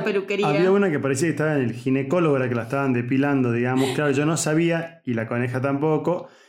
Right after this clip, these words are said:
Speaker 1: que
Speaker 2: Que
Speaker 1: los hombres no entran a
Speaker 2: Claro,
Speaker 1: los
Speaker 2: que es un
Speaker 1: ladies'
Speaker 2: lugar
Speaker 1: room.
Speaker 2: exclusivamente para mujeres.
Speaker 1: Y yo entré con la mejor cara de, "La vengo a acompañar a la coneja", casi me matan.
Speaker 2: No, no, fue tremendo. Entonces
Speaker 1: Estaba
Speaker 2: ahí me
Speaker 1: pobre,
Speaker 2: dice,
Speaker 1: re despavorida la
Speaker 2: salió
Speaker 1: mina.
Speaker 2: corriendo, el gringo me dijo, "Nos vemos en el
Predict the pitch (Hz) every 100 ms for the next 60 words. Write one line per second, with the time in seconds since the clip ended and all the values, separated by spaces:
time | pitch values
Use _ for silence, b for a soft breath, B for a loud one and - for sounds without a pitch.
0 | B B _ 151 151 147 143 143 139 135
1 | 135 131 139 123 170 190 196 170 180 208
2 | 180 139 117 110 110 - 127 120 131 131
3 | - - - 120 113 233 226 269 277 247
4 | 233 285 254 175 170 - 226 175 - -
5 | 131 139 147 156 170 170 160 127 123 127
6 | 143 143 151 147 135 120 117 113 110 113
7 | 139 143 135 127 131 127 147 120 120 123
8 | 131 131 143 127 123 131 120 107 107 107
9 | 110 110 104 104 196 196 196 202 214 208
10 | 202 190 202 185 - B B B - 135
11 | 143 143 143 143 131 127 143 123 131 127
12 | 131 123 117 - 226 240 247 254 277 285
13 | 277 262 277 285 226 214 240 269 254 220
14 | 233 247 254 269 - 220 190 196 214 240
15 | 233 185